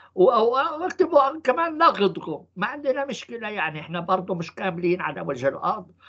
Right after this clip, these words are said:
ما في كامل على وجه الأرض، رغم إني نبي لكن غير معصوم على الخطأ. أيوة، واشتركوا في القناة وفعلوا الجرس حتى تصلكم الأشرطة القادمة،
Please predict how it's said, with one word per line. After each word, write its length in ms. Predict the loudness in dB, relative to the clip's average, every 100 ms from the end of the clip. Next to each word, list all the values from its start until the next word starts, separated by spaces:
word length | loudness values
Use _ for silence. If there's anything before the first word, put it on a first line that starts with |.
| -12 -2
ما 140 | 0
في 160 | 2 2
كامل 460 | 4 2 4 2
على 180 | 2 0
وجه 280 | 0 0 0
الأرض، 360 | 0 -4 -2
رغم 260 | 0 2 2
إني 200 | -2 -4
نبي 340 | -2 -2 -2
لكن 280 | -4 -6 -6
غير 280 | -6 -4 -4
معصوم 360 | -6 -6 -6 -4
على 140 | -6
الخطأ. 500 | -6 -8 -4 -6 -6 -16 -20 -20 _
أيوة، 340 | 2 4 2 0 -10 2
واشتركوا 680 | 4 4 4 2 2 0
في 80 | 0
القناة 380 | -2 0 0 0
وفعلوا 560 | 0 -2 0 2 2 2
الجرس 400 | 0 -2 -4 -6
حتى 220 | -8 -8
تصلكم 420 | -6 -6 -4 -6
الأشرطة 440 | -6 -6 -6 -4 -4
القادمة، 360 | 0 0 0